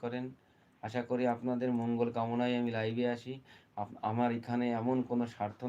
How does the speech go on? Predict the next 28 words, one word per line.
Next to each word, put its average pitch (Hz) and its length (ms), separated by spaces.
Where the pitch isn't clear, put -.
নেই। 131 120
আশা 117 200
করি 127 220
আপনাদের 135 480
ভালো 107 260
লাগলে 110 340
অবশ্যই 117 420
কমেন্ট 117 340
করেন, 120 260
এবং 127 280
আপনারা 131 380
অবশ্যই 135 640
আপনাদের 127 420
শরীরের 123 520
ব্যাপারে 120 420
আপনারা 120 300
অবশ্যই 117 480
কমেন্ট 117 280
করেন। 127 220
কে 123 160
কোথা 120 260
থেকে 127 220
আসেন, 123 240
কমেন্ট 113 300
করছেন। 120 300
এখন 127 200
সবথেকে 120 380
বেশি 117 280